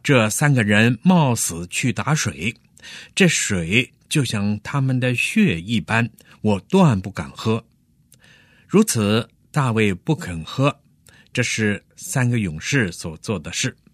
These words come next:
他把水呢倒在地上，因为他觉得啊，他不配喝这个水。看到这些人是甘愿冒着生命的危险，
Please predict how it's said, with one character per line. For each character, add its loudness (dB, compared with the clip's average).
他 2
把 4
水 0
呢 0
倒 0
在 -4
地 0
上， -8
因 4
为 6
他 0
觉 -8
得 -2
啊， -8
他 -4
不 0
配 -4
喝 -6
这 -8
个 -14
水。 -6
看 6
到 4
这 2
些 0
人 -2
是 -4
甘 6
愿 8
冒 2
着 -2
生 2
命 6
的 2
危 2
险， -4